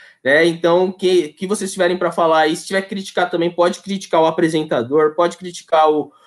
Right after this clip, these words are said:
o entrevistado. A gente vai melhorar, a gente vai evoluir com isso.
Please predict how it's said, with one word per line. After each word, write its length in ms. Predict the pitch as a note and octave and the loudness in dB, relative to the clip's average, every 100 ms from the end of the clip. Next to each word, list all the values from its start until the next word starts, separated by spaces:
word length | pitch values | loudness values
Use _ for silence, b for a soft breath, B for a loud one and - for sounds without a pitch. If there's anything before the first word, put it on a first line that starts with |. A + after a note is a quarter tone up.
| b | b
o 240 | D3 D3 D3 | -4 0 0
entrevistado. 840 | D3 E3 C#3+ B2 - D3 D#3 D#3 | 0 -2 -2 -4 -2 2 2 2
A 60 | D#3 | 0
gente 280 | D#3+ E3 E3+ | -2 -4 -4
vai 220 | D3+ F3 | 0 0
melhorar, 440 | G3 F3 D3+ C#3 | 2 2 2 2
a 80 | D#3 | 0
gente 160 | E3 D#3+ | -2 -4
vai 160 | D#3 | -2
evoluir 460 | E3+ F3 F3 E3+ E3+ | -2 0 0 0 -2
com 120 | F#3+ | -4
isso. 420 | D3+ A2 - - | -4 -6 -10 -16